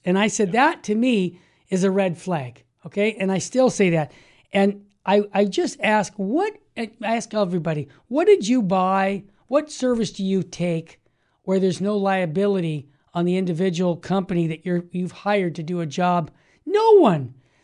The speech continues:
Speaker 2: They are
Speaker 1: Mm-hmm.
Speaker 2: in a league of their own, and they're making billions of dollars and also using something that I consider i-, immoral, okay, because it's tied into, uh, b-, um, abortion.
Speaker 1: Right.
Speaker 2: And I think that,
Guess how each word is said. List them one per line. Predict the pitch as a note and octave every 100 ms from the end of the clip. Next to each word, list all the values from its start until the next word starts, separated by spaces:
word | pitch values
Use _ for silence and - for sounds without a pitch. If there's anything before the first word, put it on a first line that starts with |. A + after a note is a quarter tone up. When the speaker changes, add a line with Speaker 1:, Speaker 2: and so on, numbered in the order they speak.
| _
Speaker 2:
They | G#3+ A#3
are | A3+
Speaker 1:
Mm-hmm. | A#3
Speaker 2:
in | A3 G3+ G3+
a | G3
league | A3 G#3
of | G#3
their | F#3+ F#3+
own, | G#3+ F3 D3+ - _
and | - F3 E3+
they're | F3+
making | F3+ F#3+ F#3+ F3+ D#3+
billions | D3+ G#3+ A3 G#3+ F#3+
of | E3+
dollars | F3+ F3+ F#3 F3 - _ _ _
and | G#3+ C4+ C#4 A#3 - _ _ -
also | F3+ G3 - G3 F#3 F3+ F3+
using | F3+ G3+ F3 F#3+ F3+ F3
something | - F#3+ F3+ F#3+ E3+
that | E3 D#3+ D#3 _ _ - E3+ E3
I | F3 G3
consider | G3 E3+ - F#3 E3+ E3+ - -
i-, | F3+ E3 -
immoral, | F3 D#3+ E3 F#3+ F3 C3 A#2 _ -
okay, | D#3 E3+ E3+
because | F3 E3+ E3+
it's | D#3+ D#3
tied | - E3 F3
into, | E3+ E3+ E3+ E3 D#3 C#3+ _ _ _ -
uh, | B2
b-, | D3 D#3+ E3+ E3
um, | D#3 D3+ D3+ -
abortion. | D#3+ E3+ E3+ - C3+ A#2 _ _ -
Speaker 1:
Right. | G#2 G2
Speaker 2:
And | F3
I | E3+
think | A3+ A3 - -
that, | D3 F3 E3+ D#3